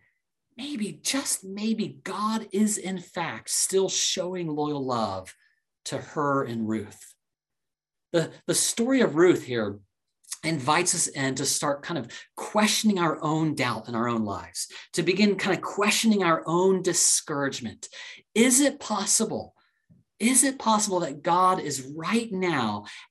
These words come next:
acting with loyal love in the very situation that you are facing that's, that seems very difficult to you? Like Naomi, you, you might not see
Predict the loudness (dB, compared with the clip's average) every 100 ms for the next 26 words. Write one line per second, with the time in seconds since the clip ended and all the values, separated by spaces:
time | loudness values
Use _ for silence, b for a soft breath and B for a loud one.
0 | -6 -2 -2 0 0 2 0 0 -2 2
1 | 4 6 6 4 2 2 0 -2 -4 -8
2 | -16 B B B _ -4 -2 -2 2 4
3 | 6 6 4 2 0 -4 -4 -4 -4 -6
4 | -8 -4 -4 -4 -6 -4 -4 -6 -12 -12
5 | -12 -10 -8 -4 -4 -6 -4 -2 0 -2
6 | -8 -10 -14 -12 -16 -16 -20 _ _ _
7 | _ _ _ _ _ _ _ -4 -2 0
8 | 2 4 6 6 4 0 B B B -2
9 | 0 2 4 4 4 2 4 2 4 2
10 | -2